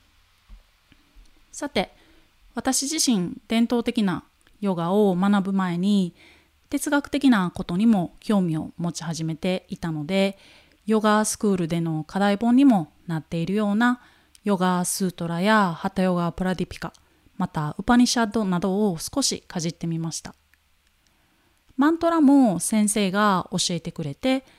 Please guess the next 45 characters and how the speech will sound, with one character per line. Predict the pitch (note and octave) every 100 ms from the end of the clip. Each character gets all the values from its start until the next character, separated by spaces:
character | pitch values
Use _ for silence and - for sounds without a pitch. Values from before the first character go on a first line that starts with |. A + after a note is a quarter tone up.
| _ _ -
自 | F#3
分 | G3+ G#3+
で | A#3+ C#4 A3
唱 | G3+ F#3 E3
え |
た | D#3+
り | F3+
も | A#3 C4+ -
し | -
て | -
み | D#3+
ま | F3 -
し | -
た。 | - _ _ _ _ _ _ _ _ _ _ _ _ _ _ _ _ _ _ _
で | D4
も、 | C4 A#3 A3 _ _ -
伝 | B3 F4 F4
統 | E4+
的 | E4+ D#4
な | B3 A#3+ A3
ヨ | F3+ G3+
ガ | F3 F#3
を | A3 G#3+ D#3
学 | E3 G3+ G#3+
ん |
で | G3+
き | G3
た | F#3+ D#3+
今 | E3 G3+ A#3
と | F#3
な | D#3
っ |
て | - A#3
は、 | F#3+ - _ _ _ _ _ _ _
そ | - D4
の | D4+
時 | D4+ C4+
の | C#4
経 | C4 C4 B3+
験 | B3+ A#3+
っ |
て | F#3
な | F#3 A#3+
ん |
か | C#4 F3+